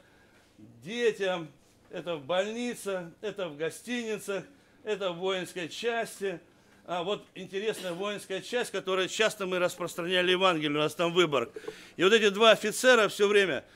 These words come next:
"Так, ну, солдатам раздавать Евангелие, нам не надо ничего". И постоянно такие гордые были, ужас. <clears throat> И вот однажды я раздаю Евангелие в прошлом году,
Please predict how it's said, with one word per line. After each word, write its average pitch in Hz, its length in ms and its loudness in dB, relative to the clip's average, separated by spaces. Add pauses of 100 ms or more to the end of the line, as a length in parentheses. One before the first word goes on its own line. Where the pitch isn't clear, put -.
(160)
"Так, 220 180 6
ну, 226 140 -2
солдатам 233 580 2 (220)
раздавать 208 520 0
Евангелие, 208 440 0
нам 202 180 -2
не 202 80 -4
надо 180 300 0
ничего". 143 500 -2 (400)
И 214 120 -4
постоянно 240 640 4
такие 240 360 0
гордые 208 480 4
были, 180 500 0
ужас. 165 400 -4 (520)
<clears throat> - 200 -2
И 165 60 2
вот 185 240 4
однажды 175 560 2 (1120)
я 143 200 4
раздаю 147 380 4
Евангелие 147 540 2
в 123 60 -6
прошлом 147 360 0
году, 143 380 0